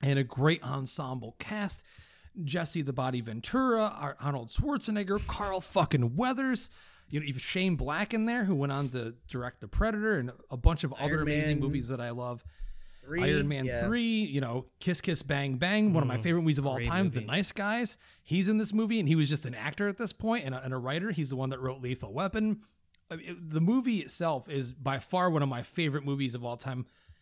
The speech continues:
Speaker 1: We talk about comfort flicks all the time on the show. It's weird that I've never actually reviewed Predator on Epic Film
Speaker 2: Five
Speaker 1: Guys. I
Speaker 2: out of
Speaker 1: went and did
Speaker 2: five,
Speaker 1: an
Speaker 2: bitch.
Speaker 1: episode,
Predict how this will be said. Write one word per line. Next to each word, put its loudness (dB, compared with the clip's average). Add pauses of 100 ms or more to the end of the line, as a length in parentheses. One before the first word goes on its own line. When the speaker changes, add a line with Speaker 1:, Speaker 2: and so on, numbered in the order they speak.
(140)
Speaker 1:
We -2
talk 2
about 0
comfort -2
flicks -6
all 0
the -2
time -4
on -6
the -6
show. -6 (340)
It's -6
weird 0
that -2
I've -4
never 0
actually -4 (300)
reviewed -2 (220)
Predator 0 (160)
on -8
Epic -6
Film -4
Speaker 2:
Five 10
Speaker 1:
Guys. 8
I 10
Speaker 2:
out 10
of 0
Speaker 1:
went 8
and 12
did 12
Speaker 2:
five, 8
Speaker 1:
an 0
Speaker 2:
bitch. 4
Speaker 1:
episode, 0